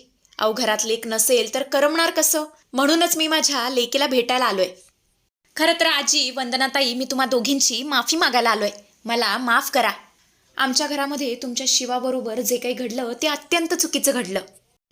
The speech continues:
आणि हे सगळं घडत असताना मी तिच्या पाठीशी खंबीरपणे उभं राहायला पाहिजे होतं, पण मी तसं नाही केलं आणि मला खात्री आहे शिवा स्वाभिमानाने त्या घरात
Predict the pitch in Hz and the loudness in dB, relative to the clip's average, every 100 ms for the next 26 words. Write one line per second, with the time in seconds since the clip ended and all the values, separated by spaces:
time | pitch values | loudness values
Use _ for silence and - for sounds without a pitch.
0 | _ 339 359 359 370 359 359 330 330 349 | _ 2 4 2 2 2 2 2 0 0
1 | 339 349 320 294 320 320 330 339 262 302 | 0 -2 -2 -4 -2 -2 -2 -2 -2 0
2 | 302 269 320 - 294 320 359 359 320 285 | 0 0 -4 -6 -2 -2 0 2 2 0
3 | 294 320 277 285 285 247 262 202 220 - | 0 2 2 2 0 0 0 -2 -8 -10
4 | - - 247 254 254 269 240 247 269 269 | -12 -6 -4 -2 0 0 0 0 0 0
5 | 277 208 196 - - _ _ - 240 240 | -2 -2 -4 -10 -20 _ _ -4 -2 2
6 | 247 247 233 - 220 202 - - - 254 | 0 0 -4 -2 -4 -4 -8 -4 -2 2
7 | 233 208 226 - 220 233 247 220 240 247 | 2 2 0 2 0 0 -2 0 0 0
8 | 220 220 254 269 233 | 0 2 0 2 2